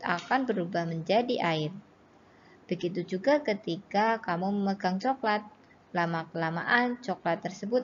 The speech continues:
akan meleleh. Mengapa coklat meleleh? Karena terkena panas tanganmu. Perubahan wujud dari padat menjadi cair disebut mencair atau meleleh atau melebur.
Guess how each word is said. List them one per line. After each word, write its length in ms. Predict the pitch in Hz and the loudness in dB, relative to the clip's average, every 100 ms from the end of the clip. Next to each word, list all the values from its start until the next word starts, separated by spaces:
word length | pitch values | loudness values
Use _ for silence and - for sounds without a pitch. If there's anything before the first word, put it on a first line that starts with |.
| - | 0
akan 400 | 202 214 294 262 | -2 2 2 2
meleleh. 400 | 185 160 156 165 156 - - - - - | 2 2 -2 -6 -10 -18 -20 -20 -16 -6
Mengapa 720 | 175 170 180 170 196 190 190 - - - - | -2 2 2 4 6 6 2 -6 -20 -20 -8
coklat 480 | - 180 175 - 165 - | 0 0 0 -4 -4 -4
meleleh? 480 | 156 160 190 240 240 | -2 2 6 4 2
Karena 320 | 165 165 196 214 | -2 0 -2 -2
terkena 560 | 202 175 170 180 185 - - | -4 -2 -2 -2 -4 -10 -6
panas 400 | 170 165 220 226 | -4 0 -2 0
tanganmu. 640 | 226 247 269 247 240 247 - - - - - | 0 2 0 0 -2 -6 -12 -20 -20 -18 -2
Perubahan 560 | 202 233 240 262 294 285 | 2 2 4 4 4 4
wujud 400 | 220 202 190 - | 2 2 -2 0
dari 240 | 170 165 | 0 0
padat 400 | - 170 - 180 | -2 -4 -2 -2
menjadi 400 | 165 165 165 165 - | -2 -2 -2 -4 -2
cair 640 | 233 240 185 156 180 214 - - - - | 2 2 2 2 0 -2 -8 -20 -12 -6
disebut 640 | 170 - 156 - 208 233 | -6 -4 -8 0 2 2
mencair 720 | 190 165 - 220 226 233 240 - | -2 -4 0 4 6 6 0 0
atau 440 | 196 196 214 220 | -2 2 2 2
meleleh 640 | 202 180 165 160 160 170 - - | 2 2 2 2 0 -2 -12 -2
atau 400 | 240 240 233 240 | 0 4 4 4
melebur. 600 | 220 170 156 156 156 | 2 2 0 -2 -4